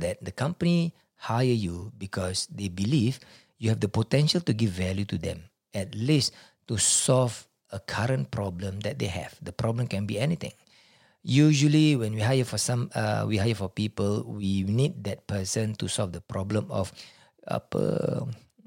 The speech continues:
um, doing the job lah, the scope for the organisation, for a certain function, for the business, for the organisation to jalan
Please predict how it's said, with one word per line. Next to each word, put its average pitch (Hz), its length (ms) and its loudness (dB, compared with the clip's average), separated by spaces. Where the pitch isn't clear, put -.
um, 107 720 0
doing 135 480 6
the 92 80 0
job 101 340 2
lah, 90 220 -8
the 92 100 -4
scope - 380 0
for 120 480 2
the 107 160 -4
organisation, 98 720 -2
for - 400 -2
a - 20 -2
certain 101 380 -4
function, 95 720 -6
for 127 480 4
the 110 80 0
business, 147 560 6
for - 160 -2
the 117 80 0
organisation 120 800 2
to 104 240 2
jalan 95 480 -2